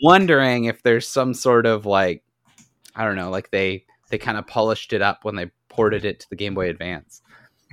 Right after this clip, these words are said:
Um, anyway, I always, uh, really, really appreciate the, appreciated the Earthbound series. I always really enjoyed the aesthetic. Um, I've just never could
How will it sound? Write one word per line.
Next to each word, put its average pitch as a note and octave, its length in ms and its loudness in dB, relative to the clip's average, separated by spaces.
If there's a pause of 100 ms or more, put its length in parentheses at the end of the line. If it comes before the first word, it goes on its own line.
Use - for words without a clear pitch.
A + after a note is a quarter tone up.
(300)
Um, G2 480 -2 (120)
anyway, A#2+ 440 0
I G3 120 10
always, A#3 320 10
uh, D3+ 80 4
really, C#3 440 2
really A#2+ 280 2
appreciate G#2+ 460 -4
the, - 300 -2 (200)
appreciated D3 720 0
the A2+ 160 -4
Earthbound A#2+ 480 -2
series. C#3+ 380 -4 (180)
I G#2 120 0
always A#2+ 460 4
really G#2+ 340 0
enjoyed G2+ 480 0
the G2 100 0
aesthetic. B2 540 -2 (500)
Um, F#2+ 560 2
I've A#2+ 180 -8
just C3+ 300 -4
never A#2+ 560 0
could G#2+ 360 -6